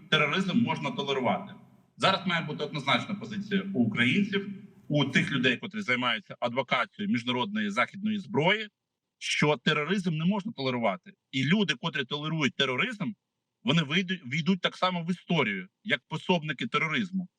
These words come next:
І зараз, нарешті, треба ставати на шлях реальної боротьби і знищення тероризму.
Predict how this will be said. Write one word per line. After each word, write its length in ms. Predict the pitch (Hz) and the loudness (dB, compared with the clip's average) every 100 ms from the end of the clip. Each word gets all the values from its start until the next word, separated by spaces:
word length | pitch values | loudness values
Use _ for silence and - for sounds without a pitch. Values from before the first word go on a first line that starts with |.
| _ _ - | _ _ -2
І 60 | |
зараз, 320 | 123 190 202 - | 2 2 0 -2
нарешті, 320 | 170 175 - | -4 -4 -6
треба 320 | - 165 156 | -2 -2 -2
ставати 580 | 151 180 160 127 101 92 - _ _ _ | -4 -2 0 -2 -4 -16 -18 _ _ _
на 120 | 120 131 | 0 0
шлях 500 | - 160 131 101 _ - | 2 2 2 -4 _ -6
реальної 500 | 120 170 165 151 143 | 0 2 2 -4 -8
боротьби 560 | 127 151 131 196 285 - | -2 0 0 -2 -2 -4
і 80 | 151 | -8
знищення 480 | 131 165 151 135 123 | 0 0 0 -2 0
тероризму. 540 | 135 131 117 98 196 | 0 0 -2 0 0